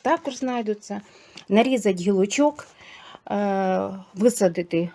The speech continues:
в пляшку, накрити іншою пляшкою чи накрити пакетиком, це може зробити кожен. Я прошу вас, підключайтеся до акції "Вирости і подаруй".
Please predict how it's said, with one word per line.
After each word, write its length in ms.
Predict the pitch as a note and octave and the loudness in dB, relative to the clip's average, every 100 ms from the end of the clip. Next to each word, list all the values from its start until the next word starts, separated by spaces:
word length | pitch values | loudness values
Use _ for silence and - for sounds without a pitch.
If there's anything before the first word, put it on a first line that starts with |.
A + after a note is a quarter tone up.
| - - | -16 0
в 20 | |
пляшку, 520 | A#3+ D4+ - - C4 - | 2 2 0 -2 -2 -4
накрити 720 | G#3 A#3 C4+ C4 A3 F3 F3 E3+ _ _ _ - - _ _ _ - | -2 -2 0 0 0 -2 -4 -8 _ _ _ -12 -12 _ _ _ 4
іншою 460 | D4+ E4 E4 D4 | 8 8 6 2
пляшкою 680 | C4+ B3+ C4 - A3+ G#3+ G3 | 4 4 2 0 0 0 0
чи 240 | - F#3+ E3+ | -2 -4 -2
накрити 880 | E3 F3 E3+ E3+ E3 E3 E3 E3+ - | -2 -2 -2 -4 -6 -6 -6 -8 -8
пакетиком, 640 | F3+ C#4 D#4 C#4 - G3 | -4 -2 0 0 0 0
це 140 | F#3+ | 0
може 240 | F3+ A#3 A#3 | 2 0 -2
зробити 520 | F#3 D#3+ E3 D#3+ - | -4 -4 -4 -4 -4
кожен. 380 | - D#3 E3 F3+ - - - _ _ _ _ _ - _ _ _ - | -2 -4 -6 -12 -12 -14 -20 _ _ _ _ _ -20 _ _ _ -4
Я 140 | G3 | -2
прошу 320 | G3+ G#3 G#3 | 0 -2 0
вас, 240 | F3 E3+ - _ _ - - - | 0 -2 -12 _ _ -20 -12 -8
підключайтеся 1040 | A3+ B3+ B3 - G#3 E3+ F3 E3 F#3 F3+ | -4 0 0 2 2 2 -4 -8 -6 -6
до 300 | E3+ F3+ E3+ | -2 -2 -2
акції 640 | - F3 - - E3 D#3+ - | -4 -4 -6 -8 -6 -6 -2
"Вирости 520 | F3+ E3+ D#3 - - | -2 -2 -4 -8 -6
і 80 | F#3+ | -4
подаруй". 480 | G3+ F#3+ A3+ D4 | -2 2 4 4